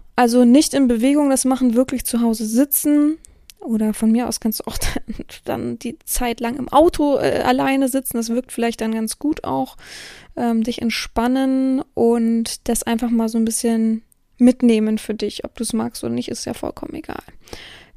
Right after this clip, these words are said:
Deswegen bin ich gespannt auf dein Feedback im Nachhinein und vielleicht gucken wir mal, dass wir nächste Woche noch mal ein bisschen praktisch an die Sache rangehen und ein bisschen erläutern oder ich ein <laughs> wenig erläutere, was denn,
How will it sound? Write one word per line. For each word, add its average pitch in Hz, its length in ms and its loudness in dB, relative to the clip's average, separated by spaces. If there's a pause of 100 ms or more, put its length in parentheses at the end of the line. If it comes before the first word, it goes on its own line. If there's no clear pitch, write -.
(140)
Deswegen 240 840 -2
bin 226 140 0
ich 226 100 -2
gespannt - 540 -4
auf 240 100 -8
dein 233 160 0
Feedback 277 400 -4
im 233 120 2
Nachhinein 247 480 2
und 226 120 -2
vielleicht 233 400 0
gucken 240 320 0
wir 233 80 2
mal, 226 180 2
dass 226 200 -4
wir 226 80 0
nächste 226 360 0
Woche 226 300 0
noch 214 200 0
mal 220 140 0
ein 220 100 2
bisschen 214 260 -2
praktisch - 400 -6
an 220 80 0
die 214 60 0
Sache 226 260 -4
rangehen 214 240 0
und 214 80 0
ein - 280 -12
bisschen 226 280 -4
erläutern 220 640 2 (560)
oder - 140 -8
ich - 320 0
ein - 140 -10
<laughs> - 0 -
wenig 269 320 4
erläutere, 240 720 2 (320)
was 233 200 0
denn, 226 360 2